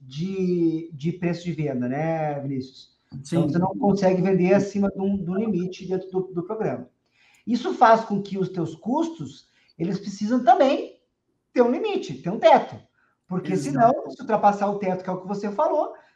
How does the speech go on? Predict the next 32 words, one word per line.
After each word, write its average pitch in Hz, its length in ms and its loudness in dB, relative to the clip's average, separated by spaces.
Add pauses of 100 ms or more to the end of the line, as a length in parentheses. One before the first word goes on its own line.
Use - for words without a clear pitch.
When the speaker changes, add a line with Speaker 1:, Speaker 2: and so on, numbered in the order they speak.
Speaker 1:
se - 80 -16
estiver 208 240 4
acima 220 400 4
do 214 100 -2
V 220 140 6
G 269 160 2
V, 254 100 -2
é - 720 -4
prejuízo 302 440 -6
na 370 160 4
obra. 147 420 0
Speaker 2:
Exato. 131 560 -8 (100)
Speaker 1:
E 214 100 4
aí, 233 640 2
nós 220 300 2
falávamos 214 600 2
isso, 233 380 -2
que - 160 -10
as 156 200 -2
obras 233 560 0
desse, 175 420 -6
desse, 156 260 -10 (440)
obras, 170 560 2 (480)
é, 156 220 -6
desse 185 300 -2
programa, 175 840 2
né, 160 300 -2
que 196 140 -12
tem 196 240 0
limite 190 640 -2
de, 151 480 -10
de, 135 380 -8